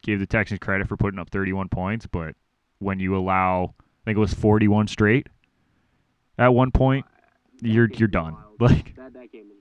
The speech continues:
Speaker 2: wild. I, <laughs> it was funny. I was, I was driving, um, from Niagara to Toronto during the first half of that football game.
Speaker 1: Yeah.
Speaker 2: And during the first quarter, you know, I was getting the score up.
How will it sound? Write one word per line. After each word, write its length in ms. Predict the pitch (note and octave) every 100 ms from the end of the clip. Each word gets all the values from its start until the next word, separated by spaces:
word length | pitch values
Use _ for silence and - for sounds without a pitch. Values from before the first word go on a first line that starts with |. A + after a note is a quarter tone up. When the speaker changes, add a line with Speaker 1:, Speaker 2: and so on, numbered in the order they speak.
| G2+
Speaker 2:
wild. 360 | G#2 G#2 G#2 G2+
I, 420 | A2 - _ -
<laughs> 0 |
it 580 | C3+ _ _ _ _ C3
was 80 | B2+ _
funny. 240 | A2+ A2 A2
I 60 |
was, 140 | A2+ A2 _
I 40 |
was 100 | A#2 A2
driving, 440 | B2+ C3+ C3+ A#2 A2+ _ _
um, 460 | _ G#2 A2 A2 A2 _
from 120 | A2+
Niagara 360 | G#2+ G#2+ G#2+ G#2+
to 100 | G#2 _
Toronto 440 | G#2+ G#2+ A2 G#2 G2+
during 180 | G#2+ G#2+
the 80 | G2
first 200 | A2 G#2 _
half 200 | G#2+ G#2
of 60 |
that 140 | G#2+ G#2
football 320 | A2 _ A#2
game. 240 | A2 A#2 A#2+
Speaker 1:
Yeah. 200 | C3 D2+ _ _
Speaker 2:
And 80 | A2
during 140 | A2
the 60 | A2 _
first 220 | D#3+ _
quarter, 420 | C#3 C3+ C3+ C3+
you 120 | B2+
know, 120 | A2+ A2+
I 40 |
was 100 | G#2+
getting 160 | A#2 _
the 60 | G#2 _
score 220 | G#2+
up. 40 | A2+